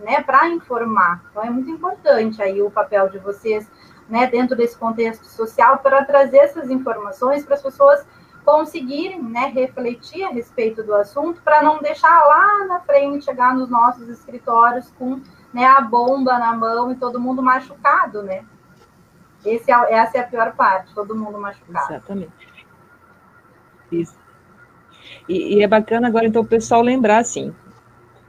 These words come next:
Speaker 2: a gente tava num contrato de namoro, ficamos um ano, ah, nos conhecemos melhor, ela me,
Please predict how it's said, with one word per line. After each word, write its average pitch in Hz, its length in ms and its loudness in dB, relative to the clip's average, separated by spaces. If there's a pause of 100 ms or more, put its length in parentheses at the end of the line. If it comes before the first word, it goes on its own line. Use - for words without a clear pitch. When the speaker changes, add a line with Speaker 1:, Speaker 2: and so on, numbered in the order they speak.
(200)
Speaker 2:
a 208 40 -4
gente 226 200 -2
tava 226 260 4
num 226 160 0
contrato 220 480 -4
de 208 100 -6
namoro, 285 640 -2
ficamos 165 440 -12
um 254 180 -2
ano, 262 540 -2 (360)
ah, 294 320 0
nos 233 320 -2
conhecemos 202 500 0
melhor, 233 720 4 (220)
ela 190 300 4 (120)
me, 214 300 0